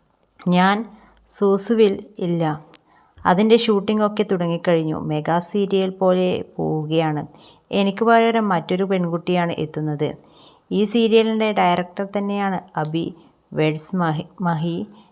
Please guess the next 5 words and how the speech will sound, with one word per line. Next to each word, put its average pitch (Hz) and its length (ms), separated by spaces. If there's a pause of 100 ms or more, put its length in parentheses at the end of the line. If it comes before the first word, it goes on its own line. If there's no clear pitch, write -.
(160)
എന്ന 180 280 (460)
സീരിയൽ 180 480
സംവിധാനം 165 640
ചെയ്യുന്നത്. 160 480 (680)
അത് 180 280